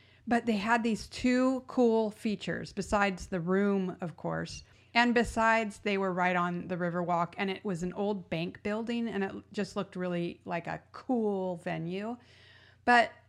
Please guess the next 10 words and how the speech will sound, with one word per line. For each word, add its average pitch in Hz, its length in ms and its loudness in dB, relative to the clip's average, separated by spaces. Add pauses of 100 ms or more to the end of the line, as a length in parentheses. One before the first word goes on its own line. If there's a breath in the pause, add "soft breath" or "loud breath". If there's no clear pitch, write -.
(140)
they 247 320 0
include 269 840 0 (220)
this 208 380 -2
really 240 920 0
pretty 285 640 -2
elaborate 214 680 0
breakfast, 180 680 0
breakfast 220 640 -2
every 233 280 -2
morning. 202 500 0